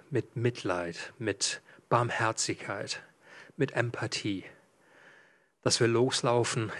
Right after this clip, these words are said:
immer mehr und bereit sind, über uns lachen zu lassen, uns ausschimpfen zu lassen,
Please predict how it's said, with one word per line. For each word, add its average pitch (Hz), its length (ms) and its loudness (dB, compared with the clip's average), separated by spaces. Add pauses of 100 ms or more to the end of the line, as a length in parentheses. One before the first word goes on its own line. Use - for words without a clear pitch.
(140)
immer 123 200 4
mehr 110 440 2 (580)
und 120 220 -2
bereit 107 420 2
sind, 107 540 -2 (720)
über 117 240 4
uns 98 200 0
lachen 113 360 0
zu - 100 -4
lassen, 110 440 -2 (760)
uns - 120 -6
ausschimpfen 110 720 0
zu - 140 -4
lassen, 101 400 -2